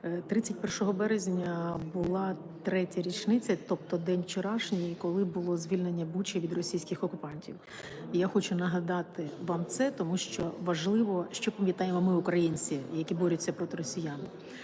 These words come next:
Тобто тридцять бер-, першого березня, три роки тому, була звільнена Буча, двадцять восьмого березня остаточно звільнений Ірпінь,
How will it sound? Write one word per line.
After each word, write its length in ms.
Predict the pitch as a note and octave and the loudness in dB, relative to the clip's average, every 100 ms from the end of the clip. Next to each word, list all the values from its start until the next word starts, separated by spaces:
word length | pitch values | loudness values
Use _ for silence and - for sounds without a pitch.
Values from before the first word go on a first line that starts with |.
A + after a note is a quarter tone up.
| - - | -14 0
Тобто 260 | F#3 E3+ D#3+ | 0 0 2
тридцять 380 | G#3 G#3+ G3 | 4 4 2
бер-, 240 | E3 F#3+ E3+ | 2 2 2
першого 400 | - F#3 F#3 F#3 | 0 0 0 2
березня, 360 | F3 E3+ E3 E3 | 2 2 0 -2
три 160 | F#3 | 2
роки 200 | F3 F3 | 2 2
тому, 220 | F3 F3 | 0 0
була 220 | E3 E3 E3+ | 0 0 0
звільнена 380 | E3+ E3+ E3 | 0 0 0
Буча, 400 | E3+ A#3+ - F#3 F#3 - F#3+ | 2 0 0 -4 -4 -8 -6
двадцять 480 | E3+ F#3 - E3+ F3 | -4 -2 -2 -4 4
восьмого 680 | G3 F3+ - E3 D#3+ D#3 - - | 4 4 2 -2 -2 -4 -6 -8
березня 680 | F3 F3+ F3 D#3+ D#3 E3 D3 D#3+ - - - | 0 2 4 2 -2 -4 -6 -8 -10 -8 -6
остаточно 560 | F3+ - F#3 - F3 | -2 0 0 0 -2
звільнений 460 | D#3+ F3 E3+ E3 D#3+ - | 2 2 2 0 -2 -2
Ірпінь, 440 | F3 - B3 | -4 6 6